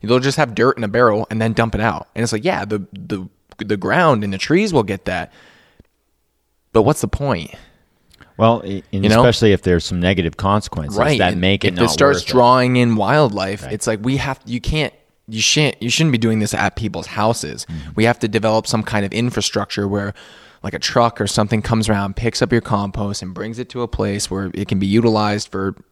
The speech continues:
Speaker 1: yada, yada. Like, there has to be more forethought behind of it because, one, you're not utilizing the compost that you're making in the way that you could. And also,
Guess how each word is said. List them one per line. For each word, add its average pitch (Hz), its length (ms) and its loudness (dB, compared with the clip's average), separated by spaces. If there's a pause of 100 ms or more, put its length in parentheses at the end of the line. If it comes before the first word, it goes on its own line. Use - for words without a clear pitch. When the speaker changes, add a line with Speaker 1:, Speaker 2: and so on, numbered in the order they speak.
Speaker 1:
yada, 95 220 -2
yada. 92 240 -2
Like, 90 180 -10 (380)
there 104 100 0
has 123 200 0
to 113 80 -10
be 117 300 2
more 107 280 -2 (200)
forethought 107 480 0
behind 107 380 -2
of 95 60 -2
it - 180 -8
because, 98 280 -4
one, 104 580 -2
you're 107 120 -6
not 101 160 -4
utilizing 104 500 -2
the 95 60 -8
compost 95 460 -4
that 87 120 -4
you're 95 100 -6
making 98 640 -4
in 110 100 -6
the 101 80 -4
way 98 260 -6
that 98 160 -8
you - 200 -10 (300)
could. 151 420 0 (500)
And 101 140 -2
also, 104 580 0